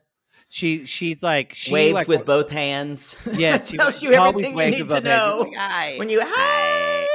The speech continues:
Speaker 1: And vocal fry.
Speaker 2: You
Speaker 1: She has
Speaker 2: wave with
Speaker 1: vocal
Speaker 2: both
Speaker 1: fry.
Speaker 2: hands. Just tons of vocal fry.
Speaker 1: Tons of, I love fry. And so she walks out. Now, y'all,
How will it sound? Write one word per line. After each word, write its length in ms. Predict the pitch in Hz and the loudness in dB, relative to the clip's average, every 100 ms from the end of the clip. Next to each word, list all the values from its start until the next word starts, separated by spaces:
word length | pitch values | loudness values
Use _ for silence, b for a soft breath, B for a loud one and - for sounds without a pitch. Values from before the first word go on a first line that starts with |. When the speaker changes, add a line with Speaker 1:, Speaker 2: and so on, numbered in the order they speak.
| 571 | 4
Speaker 1:
And 120 | 571 571 | 4 2
vocal 300 | 180 - 156 | 0 -2 -6
fry. 220 | 127 104 | -4 -4
Speaker 2:
You 60 | |
Speaker 1:
She 100 | - | 0
has 80 | 180 | 0
Speaker 2:
wave 140 | 185 - | 2 0
with 80 | - | -2
Speaker 1:
vocal 80 | |
Speaker 2:
both 100 | 156 | -2
Speaker 1:
fry. 160 | 156 175 | -2 -2
Speaker 2:
hands. 300 | 135 123 - | -6 -6 -12
Just 180 | 151 - | -16 -14
tons 360 | - 139 139 131 | -6 -4 -4 -12
of 120 | 69 | -14
vocal 340 | 55 62 - - | -12 -12 -12 -14
fry. 180 | - 50 | -12 -6
Speaker 1:
Tons 240 | 131 120 120 | -4 -4 -4
of, 80 | |
I 320 | 104 78 64 53 | -4 -4 -6 -8
love 200 | 73 76 | -10 -10
fry. 300 | 53 50 - B B | -10 -12 -14 B B
And 180 | 147 147 | -10 -2
so 180 | 180 156 | 0 2
she 300 | - 226 240 | 0 -2 0
walks 320 | 247 233 - | 2 0 -2
out. 140 | 156 139 | -6 0
Now, 140 | 165 | 0
y'all, 480 | 160 190 190 170 | 0 0 0 -2